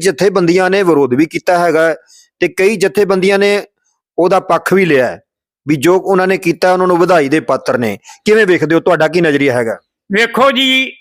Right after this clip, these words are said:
Speaker 2: ਜਿਹੜੀ ਗੱਲ ਇਹਨਾਂ ਨੇ ਕੀਤੀ ਹੈ ਕੱਲ੍ਹ ਉਹਦਾ ਉਦਘਾਟਨ ਕੀਤਾ ਹੈ,
Speaker 1: ਹੂੰ, ਹੂੰ।
Speaker 2: ਜਿਸ ਵੇਲੇ ਮੁਲਾਇਮ ਸਿੰਘ ਦੀ ਸਰਕਾਰ ਸੀ ਯੂ ਪੀ ਦੇ ਵਿੱਚ,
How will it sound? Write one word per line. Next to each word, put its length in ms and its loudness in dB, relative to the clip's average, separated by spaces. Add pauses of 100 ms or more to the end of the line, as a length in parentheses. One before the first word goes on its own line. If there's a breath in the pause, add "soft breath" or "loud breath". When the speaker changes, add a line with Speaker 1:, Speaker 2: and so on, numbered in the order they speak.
(120)
Speaker 2:
ਜਿਹੜੀ 320 0
ਗੱਲ 320 0
ਇਹਨਾਂ 640 0
ਨੇ 160 0
ਕੀਤੀ 500 -2
ਹੈ 120 2
ਕੱਲ੍ਹ 360 0
ਉਹਦਾ 320 2
ਉਦਘਾਟਨ 680 -2
ਕੀਤਾ 340 -4
ਹੈ, 60 -12
Speaker 1:
ਹੂੰ, 380 -18
ਹੂੰ। 140 -12 (400)
Speaker 2:
ਜਿਸ 240 0
ਵੇਲੇ 380 2
ਮੁਲਾਇਮ 640 2
ਸਿੰਘ 320 -2
ਦੀ 220 -2
ਸਰਕਾਰ 600 0
ਸੀ 100 -2
ਯੂ 220 -2
ਪੀ 220 -4
ਦੇ 140 0
ਵਿੱਚ, 300 -4